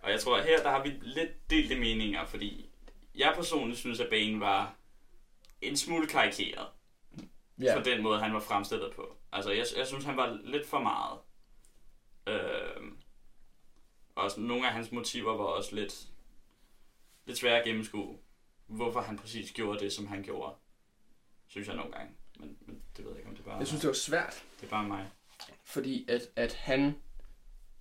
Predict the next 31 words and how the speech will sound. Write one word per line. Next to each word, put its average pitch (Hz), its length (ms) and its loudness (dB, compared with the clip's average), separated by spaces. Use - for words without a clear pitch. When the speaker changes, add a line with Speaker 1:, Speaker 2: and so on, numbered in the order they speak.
Speaker 2:
i, 147 340 6
i 160 80 4
de 143 120 2
gamle 170 420 6
karikerede, 123 560 4
ville 120 140 -2
han 98 100 -4
passe - 200 -4
godt 101 140 -4
ind. 101 80 -8
Speaker 1:
Mm. 104 300 -4
Speaker 2:
Men 135 160 2
det 139 60 6
er - 40 -4
fordi, 151 220 2
at 131 100 2
de 135 120 0
opsætter 143 380 8
det 131 80 0
her 131 120 6
ultrarealistiske, 139 920 0
Speaker 1:
Ja. 95 220 -2
Speaker 2:
hvor 131 180 10
selv 147 300 4
Jokeren, 151 440 8
som 131 180 2
jo 120 140 8
er 156 160 8
karikeret - 560 4
af 139 120 10
natur, - 400 2